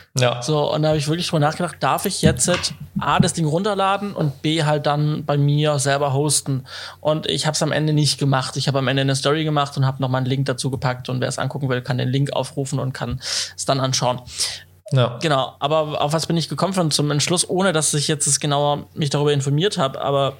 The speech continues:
Speaker 2: einfach durch meine Denke her, ähm, runterladen darf ich, weil öffentlich-rechtlich und damit werben sie auch immer in ihren Funkformaten, dass, ähm, da schreiben sie dann rein, äh, "Hey, wusstest du schon, äh, dadurch, dass diese Sendung hier auf YouTube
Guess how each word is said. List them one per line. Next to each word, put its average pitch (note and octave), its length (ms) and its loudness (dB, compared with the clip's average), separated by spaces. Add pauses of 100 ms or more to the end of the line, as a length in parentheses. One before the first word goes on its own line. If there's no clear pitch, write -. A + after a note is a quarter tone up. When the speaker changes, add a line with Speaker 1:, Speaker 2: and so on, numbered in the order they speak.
(240)
Speaker 2:
einfach D#3 320 -2
durch C#3 200 -2
meine C#3 240 2
Denke C#3+ 300 0
her, D3 440 2 (580)
ähm, C3+ 260 2 (100)
runterladen E3+ 640 0 (140)
darf C#3+ 300 0
ich, - 280 -4 (120)
weil C3+ 760 2
öffentlich-rechtlich D3 1200 0 (360)
und D3 460 -2
damit C#3+ 240 0
werben D3+ 300 0
sie E3+ 160 0
auch D#3 100 -2
immer F3+ 140 0
in C#3 80 -2
ihren E3+ 140 0
Funkformaten, C#3+ 1000 -2 (540)
dass, C#3+ 500 2
ähm, C#3+ 180 2
da C#3 120 2
schreiben D3 240 2
sie D#3 80 0
dann D3 160 2
rein, D3+ 400 0
äh, C#3+ 200 2
"Hey, F3 280 2
wusstest G#3+ 380 0
du F3 100 0
schon, G3 420 0
äh, D#3 340 2
dadurch, D#3 360 0
dass D#3 180 0
diese D#3 320 -2
Sendung D3+ 480 2
hier C#3 180 2
auf C3+ 120 -2
YouTube F3+ 340 -2